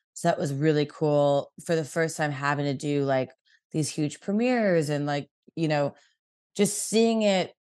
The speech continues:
as a tourist, but also being able to work there was really interesting, and I was with Selena and Vanessa, who I've known forever, who were, like, my best friends. Um, and just having such a pivotal moment in my life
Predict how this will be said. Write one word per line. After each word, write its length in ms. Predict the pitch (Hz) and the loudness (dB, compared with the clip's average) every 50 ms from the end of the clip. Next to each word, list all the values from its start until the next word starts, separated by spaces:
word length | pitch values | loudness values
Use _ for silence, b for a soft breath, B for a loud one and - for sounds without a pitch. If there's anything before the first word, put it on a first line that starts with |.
| _ _ _ _ _ _ _ _ _ _ _ _ - | _ _ _ _ _ _ _ _ _ _ _ _ 0
as 200 | 185 185 170 185 | 0 2 2 0
a 80 | 175 | -2
tourist, 560 | 180 - - - - 202 208 214 214 214 - | -2 -4 -10 -6 -2 0 0 0 0 -2 0
but 100 | 185 - - | 0 0 2
also 320 | 165 170 175 - - 165 | 2 2 0 0 -4 -4
being 280 | 151 - 165 160 165 160 | -2 0 -2 0 0 -2
able 160 | 156 143 156 | -4 -4 -4
to 120 | - 165 147 | -4 -4 -4
work 360 | 135 135 151 151 160 156 - - | -4 0 2 2 0 0 -2 -2
there 300 | 190 185 185 190 190 185 | 0 0 2 2 2 0
was 380 | 180 185 175 156 156 175 180 170 | 0 -2 -2 -4 -6 -12 -10 -4
really 340 | 165 175 175 170 175 175 - | -2 0 2 2 2 0 0
interesting, 560 | - 160 - 175 165 - - 180 170 170 165 | -2 -4 -4 -6 -6 -4 0 0 2 2 2
and 80 | 160 156 | 2 2
I 40 | 151 | 2
was 100 | 151 156 | 0 0
with 120 | 160 156 | -2 -4
Selena 320 | - - 170 165 160 160 | -4 -4 -2 -2 0 0
and 180 | 160 156 151 151 | 0 0 0 -2
Vanessa, 400 | 151 147 151 156 147 - 160 151 | -2 -2 -2 -2 -2 -2 -2 -2
who 100 | 147 151 | 0 0
I've 140 | 147 143 147 | 0 0 0
known 200 | 151 151 147 147 | -2 -2 -2 -2
forever, 420 | 147 - - 147 151 156 156 151 147 | -2 -2 0 0 0 0 0 -2 -2
who 320 | 151 151 147 147 - - _ B B B B B B B _ - | -2 -4 -4 -4 -6 -10 _ B B B B B B B _ -2
were, 120 | 170 165 | 0 0
like, 160 | 156 143 - | 0 0 0
my 100 | 156 147 | 0 2
best 220 | 151 147 147 - - | 2 2 0 0 -2
friends. 420 | 165 160 156 151 156 151 143 - b b b b b b b b b _ - - | -2 0 0 0 0 -2 -6 -8 b b b b b b b b b _ -2 2
Um, 580 | 175 170 170 165 160 160 156 151 151 151 147 - _ _ _ _ _ _ _ _ - | 4 4 4 4 2 0 -2 -2 -4 -6 -8 -12 _ _ _ _ _ _ _ _ 2
and 140 | 196 196 180 | 4 4 4
just 160 | 214 196 175 | 4 2 2
having 300 | 190 208 208 202 233 214 | 2 2 2 2 2 0
such 180 | 185 220 214 208 | -2 -4 -2 -2
a 100 | 175 - _ _ - | -4 -4 _ _ -10
pivotal 360 | - - 185 165 175 170 165 | -4 -2 -2 0 2 0 2
moment 380 | 165 156 151 151 151 143 - | 2 0 0 0 0 -2 -2
in 120 | - 147 147 | -2 -2 0
my 180 | 143 139 135 | 0 0 0
life 480 | 135 131 135 131 131 135 143 143 - | 0 0 0 0 2 2 0 -2 -6